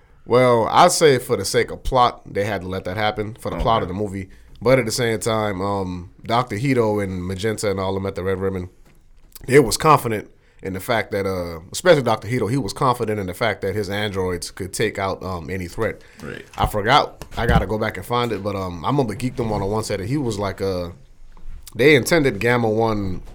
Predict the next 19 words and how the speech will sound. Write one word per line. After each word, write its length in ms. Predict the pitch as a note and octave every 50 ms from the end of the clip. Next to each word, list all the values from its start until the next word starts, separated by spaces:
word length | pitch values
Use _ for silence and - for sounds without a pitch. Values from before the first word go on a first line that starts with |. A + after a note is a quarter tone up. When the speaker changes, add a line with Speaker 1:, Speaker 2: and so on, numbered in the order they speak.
| - - -
Speaker 1:
they 240 | - G2+ A#2 C#3 C3+
intended 420 | A#2 A2+ - E3+ D#3+ C#3 C3 G#2
Gamma 280 | F#2+ G#2+ A#2 B2+ C3 B2
One 200 | A#2 B2 B2+ A2+
and 100 | F#2+ F2+
Gamma 280 | G2+ G#2+ A#2 A2+ A2 A2
Two 160 | - D#3+ D3+
to 80 | A#2 G2+
be 140 | F#2 G#2 G2
comparable 500 | - A2+ A2 A2 - A2+ G2 G2+ G2+ G2+
to 160 | - - F#2+
Goku 320 | E2+ G#2 G#2 G2 - G#2+ G#2
and 80 | F2
Vegeta 300 | F2 F2 F2 G#2 G#2+ G2
in 100 | F#2+ F2+
this 120 | F2+ F2 -
movie, 300 | F#2 F2 E2 E2 E2 - - - - - - - - -
Speaker 2:
Mm-hmm. 100 | F2 F2
Speaker 1:
um, 460 | F2+ F#2 F2+ F2+ F2+ E2+ E2 D#2+ D#2